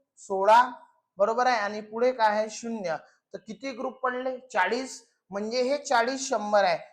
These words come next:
शंभर म्हणजे पुढे दोन शून्य, तर उत्तर किती येणार आहे? चार हजार. बरोबर आहे. एकशे साठ गुणिला पंचवीस, उत्तर किती येणार आहे? चार हजार. दोनशे अठ्ठेचाळीस गुणिला पंचवीस, उत्तर येईल सहा हजार दोनशे. बरोबर आहे. आणि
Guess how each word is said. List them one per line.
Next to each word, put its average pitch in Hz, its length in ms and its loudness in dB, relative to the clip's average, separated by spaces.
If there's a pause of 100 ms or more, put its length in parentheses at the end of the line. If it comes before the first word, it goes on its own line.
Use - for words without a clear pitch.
(120)
शंभर 220 580 2
म्हणजे 254 340 -4
पुढे 226 300 -4
दोन 190 300 -8
शून्य, 190 400 -12
तर 220 140 -10
उत्तर 202 340 -10
किती 202 280 -14
येणार 190 240 -6
आहे? 214 120 -4 (320)
चार 151 260 -2
हजार. 135 300 -14 (360)
बरोबर 220 280 -2
आहे. 214 180 -2
एकशे 262 400 -8
साठ 262 360 0
गुणिला 202 360 -6
पंचवीस, 180 560 -12
उत्तर 185 320 -10
किती 175 260 -16
येणार 170 260 -8
आहे? 180 240 -8 (340)
चार 240 260 2
हजार. 202 340 0 (320)
दोनशे 202 440 -8
अठ्ठेचाळीस 254 640 -4
गुणिला 220 400 -6
पंचवीस, 190 540 -12
उत्तर 214 300 -12
येईल 208 160 -8
सहा 196 380 -6
हजार 202 300 -4
दोनशे. 208 480 -8 (400)
बरोबर 214 260 0
आहे. 214 140 -2
आणि 196 100 -10